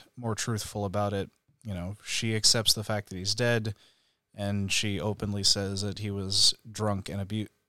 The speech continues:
drunk and abusive. Molly has sort of blotted out a lot of the worst parts of the abuse that happened to her and kind of tells her two nephews very idealized stories about him.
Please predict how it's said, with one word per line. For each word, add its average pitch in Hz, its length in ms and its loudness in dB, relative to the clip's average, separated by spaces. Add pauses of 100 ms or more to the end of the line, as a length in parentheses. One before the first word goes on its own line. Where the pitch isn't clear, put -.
(160)
drunk 104 300 -2
and 98 100 -4
abusive. 101 600 0 (520)
Molly 127 380 4
has 120 140 8
sort 113 200 6
of 104 360 -2 (1500)
blotted 107 540 4
out 101 420 -2 (340)
a - 60 -20
lot 107 160 -2
of 104 60 -2
the 104 80 0
worst 104 360 4
parts 98 300 4
of 101 60 -6
the 104 100 -2
abuse 104 360 4
that 104 120 0
happened 110 320 0
to 117 100 -2
her 110 220 2
and 104 220 -2
kind 107 180 0
of 95 320 -6 (760)
tells 101 680 8
her 98 400 -4
two 107 200 2
nephews 98 580 0
very 98 340 -4
idealized 95 540 -4
stories 95 420 2
about 87 260 -8
him. 98 200 -4